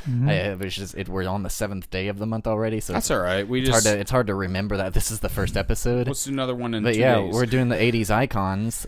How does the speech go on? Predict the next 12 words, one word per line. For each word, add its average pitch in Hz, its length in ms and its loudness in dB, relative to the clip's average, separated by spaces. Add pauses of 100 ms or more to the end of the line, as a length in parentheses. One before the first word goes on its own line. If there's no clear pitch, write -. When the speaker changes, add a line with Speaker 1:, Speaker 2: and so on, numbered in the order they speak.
(140)
Speaker 2:
Um, 90 760 0 (180)
and 90 580 -4 (680)
out 117 120 2
of 101 120 0
all 147 280 6
the 139 560 4
ones 131 320 -2
we're 123 140 0
doing, 135 720 -2
we're, 107 500 0
um, 90 640 -2 (1200)
um, 92 600 -4